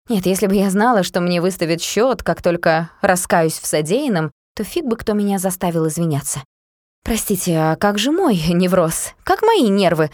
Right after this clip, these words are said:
расшатанные заточением в шаре Лейна? Девушки, подобные вам,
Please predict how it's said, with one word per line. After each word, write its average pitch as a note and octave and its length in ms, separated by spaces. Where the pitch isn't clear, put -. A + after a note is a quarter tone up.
расшатанные F#3 640
заточением G#3+ 680
в - 40
шаре G3 320
Лейна? D#3+ 420
Девушки, - 640
подобные C3+ 500
вам, C3 320